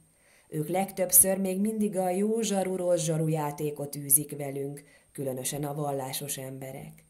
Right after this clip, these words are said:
Amikor azt akarják, hogy az emberek megtegyék azt, amit ők jónak tartanak, akkor egy szigorú Istenre van szükségük.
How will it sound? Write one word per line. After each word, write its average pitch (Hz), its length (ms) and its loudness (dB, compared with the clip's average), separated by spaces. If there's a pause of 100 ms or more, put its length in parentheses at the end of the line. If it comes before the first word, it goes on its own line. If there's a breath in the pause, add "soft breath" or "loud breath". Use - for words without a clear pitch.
(440 soft breath)
Amikor 151 340 -2
azt 208 260 4
akarják, 135 500 -2
hogy 147 140 -2
az 147 100 8
emberek 165 420 0
megtegyék 156 580 -2
azt, 160 280 2
amit 143 240 -4
ők 156 200 -2
jónak 156 440 -2
tartanak, 160 640 -4
akkor 175 340 -2
egy 147 120 0
szigorú 175 560 4
Istenre 135 560 -2
van 131 160 -4
szükségük. - 840 -2